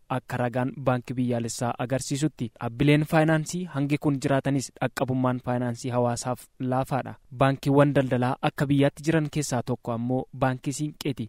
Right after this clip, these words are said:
Baankichi itti dhiyeenyaan uummataaf kan hojjetudha. Baankiin Siinqee kaapitaala birrii biliyoona sagalitti siquun hundaa'ee, waggaa tokko gaditti birrii biliyoona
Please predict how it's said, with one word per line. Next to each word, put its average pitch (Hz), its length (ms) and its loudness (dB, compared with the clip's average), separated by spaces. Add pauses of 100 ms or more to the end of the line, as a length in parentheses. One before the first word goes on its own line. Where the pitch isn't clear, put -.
(140)
Baankichi 135 560 -2
itti 175 220 0
dhiyeenyaan 147 460 4 (100)
uummataaf 123 420 -2 (140)
kan 120 140 -4
hojjetudha. 123 480 -4 (100)
Baankiin 135 320 2
Siinqee - 480 -2
kaapitaala 135 540 2
birrii 135 280 -2
biliyoona 139 520 4 (180)
sagalitti 131 440 -2
siquun 131 340 -2 (180)
hundaa'ee, 123 460 0 (100)
waggaa 127 280 2
tokko 147 280 0
gaditti 147 480 0
birrii 135 300 -2
biliyoona 135 540 2